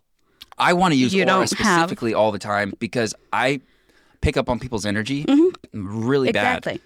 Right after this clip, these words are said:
Speaker 1: I, I, I don't like it.
Speaker 2: Yeah.
Speaker 1: <laughs> I wish that I didn't because it's, uh, it makes it really hard to just feel my own feelings.
Speaker 2: Yeah.
Speaker 1: 'Cause when I'm in a room with somebody who's putting off really powerful energy, whether that's positive or negative,
Speaker 2: So you should get some black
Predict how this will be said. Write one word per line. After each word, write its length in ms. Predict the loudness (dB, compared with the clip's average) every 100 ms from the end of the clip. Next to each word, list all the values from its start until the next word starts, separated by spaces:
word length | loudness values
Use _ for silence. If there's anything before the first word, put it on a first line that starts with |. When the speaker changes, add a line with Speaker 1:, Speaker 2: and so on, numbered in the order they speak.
| -6
Speaker 1:
I, 180 | -2 0
I, 200 | -2 -4 _ _ _ _ _ _ -6
I 100 | -2
don't 240 | 0 0 2
like 260 | 0 -2
it. 120 | -8 -12 -4
Speaker 2:
Yeah. 220 | -2 0 0
Speaker 1:
<laughs> 40 |
I 140 | -2 0
wish 260 | 0 0
that 120 | 0
I 100 | -2
didn't 440 | 0 -2 -2 -6 -14 _ _ _ -12
because 480 | -2 0 2 0 -4
it's, 300 | -4 -2 -2
uh, 360 | 0 0 0 -2
it 100 | -2
makes 180 | -2 -2
it 60 | -4
really 200 | -2 -2
hard 340 | 0 -2 -2
to 100 | -4
just 260 | -4 -4 -6 _ _ _ _ _
feel 540 | _ _ -2 0 0 0
my 220 | -2 0
own 160 | -2 -4
feelings. 440 | -6 -6 -6 -4
Speaker 2:
Yeah. 240 | 0 0 -4 -8
Speaker 1:
'Cause 160 | -4
when 140 | -2 0
I'm 140 | 0
in 60 | 0
a 40 | 0
room 260 | 0 0
with 100 | -2
somebody 360 | -2 -2 -2 -4
who's 260 | -4 -6 -6
putting 340 | -2 0 2
off 240 | 0 -2 -4
really 260 | -2 -2
powerful 460 | -2 -2 -2 -2 -6
energy, 360 | -4 -4 -4
whether 280 | -2 -2 0
that's 180 | -2 -6
positive 420 | -4 -2 -2 -4
or 60 | -4
negative, 340 | -4 -2 -2
Speaker 2:
So 120 | -2 -6
you 120 | -6
should 160 | -4
get 120 | -6 -8
some 260 | -10 -10
black 400 | -10 -12 -12 -18